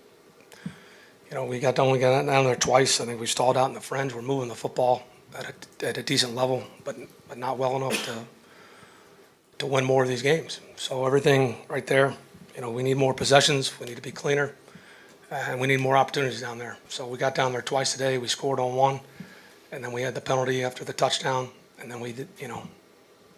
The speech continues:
had to kick the field goal. So, uh, certainly we'll, we need to get down there more.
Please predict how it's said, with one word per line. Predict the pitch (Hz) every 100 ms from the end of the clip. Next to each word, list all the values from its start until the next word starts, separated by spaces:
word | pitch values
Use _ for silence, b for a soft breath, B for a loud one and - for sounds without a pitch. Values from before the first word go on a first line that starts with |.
| -
had | 135
to |
kick | - 139
the | -
field | 135 101
goal. | 95 -
So, | - 117 113 - b b b b b b -
uh, | 135 120
certainly | - 143 131
we'll, | 127 127 -
we | 139
need | 135
to |
get | 123 127
down | 135 123
there | 123
more. | 131 131